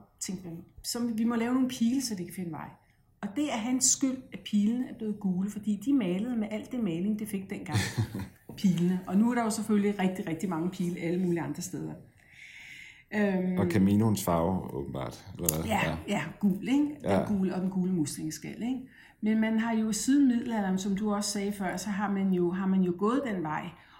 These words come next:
Speaker 1: Og der var der jo ikke nogen gule pile, men der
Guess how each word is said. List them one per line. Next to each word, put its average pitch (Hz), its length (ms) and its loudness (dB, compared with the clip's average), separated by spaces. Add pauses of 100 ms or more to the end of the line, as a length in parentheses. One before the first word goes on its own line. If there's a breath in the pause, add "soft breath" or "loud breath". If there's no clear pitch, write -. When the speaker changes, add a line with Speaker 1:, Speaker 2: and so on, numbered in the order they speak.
(160 loud breath)
Speaker 1:
Og 190 120 -2 (100)
der 247 300 2 (380)
var 202 100 4
der 190 120 4
jo 196 60 2
ikke 277 120 0
nogen 208 160 6
gule 190 260 2
pile, 180 320 0
men 175 120 0
der 226 80 -6